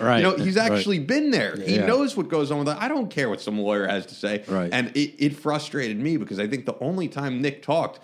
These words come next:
Speaker 2: was Sean said something to the effect of, uh, "I'd love to go shooting with you sometime." You know, Nick Irving, Army Ranger, sniper. And he was like, "Anytime."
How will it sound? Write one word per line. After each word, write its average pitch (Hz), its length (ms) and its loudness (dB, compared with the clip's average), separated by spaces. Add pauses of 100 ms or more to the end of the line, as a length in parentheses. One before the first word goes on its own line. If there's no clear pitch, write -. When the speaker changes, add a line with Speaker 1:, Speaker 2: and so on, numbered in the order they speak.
(240)
Speaker 2:
was 104 340 2 (160)
Sean 120 540 0
said 110 280 -4
something 113 280 -2
to 117 40 -4
the 110 100 2
effect 104 440 -2
of, 95 480 -4
uh, 90 400 -2 (380)
"I'd 104 120 -2
love 123 220 0
to - 60 -4
go 113 160 2
shooting 156 420 0
with 143 140 0
you 135 100 2
sometime." 135 760 2
You 117 60 0
know, 101 80 -2
Nick 131 240 -2
Irving, 135 300 2
Army 123 260 0
Ranger, 117 400 0
sniper. 151 680 2 (240)
And 110 160 2
he 110 60 4
was 107 140 0
like, 107 180 2
"Anytime." 113 760 0